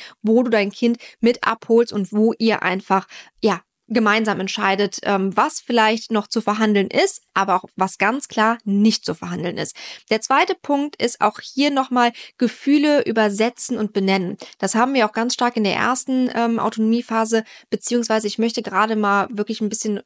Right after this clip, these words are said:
wegrudern von diesen Autonomiephasen, weil Gefühle zu übersetzen und benennen ist immer wertvoll. Und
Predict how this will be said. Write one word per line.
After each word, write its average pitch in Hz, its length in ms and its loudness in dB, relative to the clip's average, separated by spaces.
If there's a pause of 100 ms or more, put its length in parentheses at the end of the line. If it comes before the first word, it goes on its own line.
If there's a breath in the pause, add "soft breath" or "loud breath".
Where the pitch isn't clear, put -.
wegrudern 247 760 0
von 208 200 -4
diesen 202 240 -2
Autonomiephasen, 220 920 0
weil 202 160 0
Gefühle 277 420 -2
zu - 120 -6
übersetzen 208 440 -4
und 196 80 -10
benennen 196 280 -2
ist - 180 -6 (100)
immer 214 320 2
wertvoll. - 500 0 (400 loud breath)
Und 220 240 -2